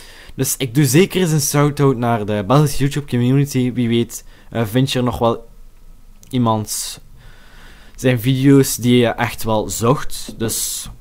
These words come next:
misschien vind je er wel iets interessants. Of misschien kan je er zelf wel promoten als je een Belg bent en je maakt actief video's. Eh, dus zeker eens bekijken.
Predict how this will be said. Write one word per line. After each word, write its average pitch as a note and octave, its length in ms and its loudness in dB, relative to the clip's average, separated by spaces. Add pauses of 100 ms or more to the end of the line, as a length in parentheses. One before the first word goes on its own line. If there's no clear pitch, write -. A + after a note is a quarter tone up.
(180)
misschien A2+ 280 -6
vind A2+ 200 -2
je G#2+ 60 -6
er G2+ 60 -4
wel G#2 100 0
iets G#2 180 -4
interessants. A#2 720 -4 (240)
Of - 200 -4
misschien A#2 340 -4
kan G#2 180 -4
je G#2 60 -2
er G2 60 -4
zelf G#2 300 0
wel B2+ 120 2
promoten A2+ 500 4
als G#2+ 180 -2
je A2 80 -6
een G2 100 -6
Belg G2 300 -6
bent G2 240 -10
en F#2+ 120 -8
je F2+ 80 -10
maakt - 560 -14
actief - 380 -14
video's. A2+ 680 -6 (1800)
Eh, A2+ 240 0
dus A#2 180 0
zeker C#3+ 440 0
eens D3 140 -4
bekijken. A#2 680 -4